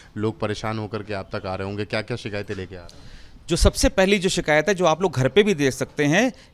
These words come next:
Speaker 2: कि अगर गर्मी बढ़ रही है और आपकी बॉडी कंट्रोल नहीं कर रही है, तो आपका मुंह सूखेगा, आपको ऐसा लगेगा कि मेरी जीभ जो है वो रो-, घूम रही है और जीभ हमारी ड्राई हो रही है, होंठ हमारे सूख रहे हैं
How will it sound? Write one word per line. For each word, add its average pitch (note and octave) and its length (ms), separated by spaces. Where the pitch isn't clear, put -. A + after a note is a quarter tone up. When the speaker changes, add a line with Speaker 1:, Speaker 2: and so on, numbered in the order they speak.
Speaker 2:
कि - 60
अगर G#3+ 240
गर्मी D#3 420
बढ़ D3+ 160
रही D3+ 220
है G#3+ 60
और G3 80
आपकी E3 300
बॉडी C#3+ 300
कंट्रोल D#3+ 440
नहीं F3 160
कर C#3+ 180
रही C#3+ 140
है, F3+ 60
तो F3+ 100
आपका - 460
मुंह E3+ 260
सूखेगा, G2+ 540
आपको F#3 340
ऐसा D3 320
लगेगा D#3+ 440
कि G3 100
मेरी F3+ 240
जीभ F3 340
जो D#3+ 180
है F3+ 240
वो F#3 80
रो-, E3 440
घूम G3+ 320
रही B2+ 200
है F#2+ 260
और C3+ 140
जीभ F3+ 280
हमारी F3+ 320
ड्राई C3+ 340
हो F3 140
रही F3+ 140
है, F#3+ 100
होंठ F#3 300
हमारे D#3+ 320
सूख D#3+ 260
रहे F#3+ 120
हैं G#3 160